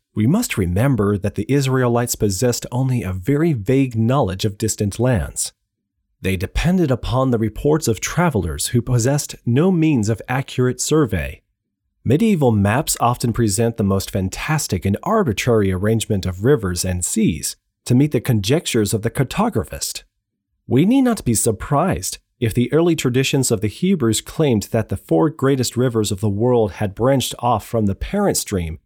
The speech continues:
which, rising in Eden, had passed through the garden of the Lord God.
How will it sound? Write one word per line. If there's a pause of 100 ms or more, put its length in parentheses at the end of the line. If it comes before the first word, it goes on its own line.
which, (160)
rising
in
Eden, (260)
had
passed
through
the
garden
of
the
Lord
God.